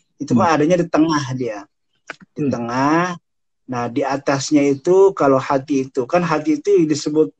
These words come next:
Speaker 1: qalbun, muqallib, itu artinya yang sering berbolak-balik. Dia bisa ke bawah, dia bisa ke atas. Maka ada doa kita kan yang diajarkan oleh Nabi, "Ya muqallibal qulub,
Speaker 2: Hmm.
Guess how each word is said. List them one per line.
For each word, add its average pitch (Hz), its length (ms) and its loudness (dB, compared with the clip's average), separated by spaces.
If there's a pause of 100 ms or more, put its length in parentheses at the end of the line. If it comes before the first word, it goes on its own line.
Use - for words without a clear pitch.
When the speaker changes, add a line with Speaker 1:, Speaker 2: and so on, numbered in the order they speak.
(160)
Speaker 1:
qalbun, 165 640 2 (580)
muqallib, 156 680 2 (280)
itu 135 240 -6
artinya 165 380 0
yang 165 240 2
sering 165 420 0
berbolak-balik. 151 840 0
Dia 151 160 -2
bisa 135 240 -6
ke - 100 -6
bawah, 127 560 -2
dia 151 140 0
bisa 127 240 -8
ke 135 100 -10
atas. 127 560 -12
Maka 143 380 -6
ada 139 120 0
doa 127 280 -6
kita 170 260 -4
kan 156 160 -2
yang 139 220 0
diajarkan 120 560 -10
oleh 117 160 -8
Nabi, 113 480 -4 (680)
"Ya 139 240 2
muqallibal 139 1000 2
qulub, 151 640 2
Speaker 2:
Hmm. 120 240 -20